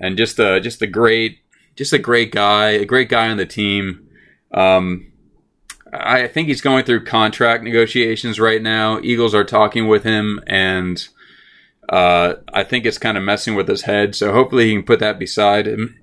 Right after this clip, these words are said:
you know, beside his, his play and still come out swinging. Dallas Goedert, is promising. He's only twenty-five, whereas Ertz is twenty-nine. Uh, this is his third year. So,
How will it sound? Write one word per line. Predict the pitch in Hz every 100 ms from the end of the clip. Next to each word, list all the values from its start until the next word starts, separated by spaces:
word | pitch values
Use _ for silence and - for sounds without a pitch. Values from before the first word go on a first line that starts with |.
| -
you | 98
know, | 92
beside | 92 - 113 101
his, | 101 98 - _
his | - 110 95
play | - 113 117 120 117 _ _ _
and | -
still | - 117
come | - 104
out | 98 101
swinging. | - 107 104 104 101 -
Dallas | 117 120 113
Goedert, | 117 107 110 110 110 - _ -
is | 92
promising. | - 113 117 113 127 123 120 - _ _ _ _ -
He's | 110 113
only | 120
twenty-five, | 110 127 113 110 110 _ - 117 117 120 110
whereas | 107 104 101 95
Ertz | 101 110 101
is | 107
twenty-nine. | - 110 92 95 98 110 117 113 _ _ - - _ _
Uh, | 95 95
this | 113 113
is | 110 92 - -
his | 110 104
third | - 113 107
year. | 104 113 117 113 - - -
So, | - 107 101 98 98 98 -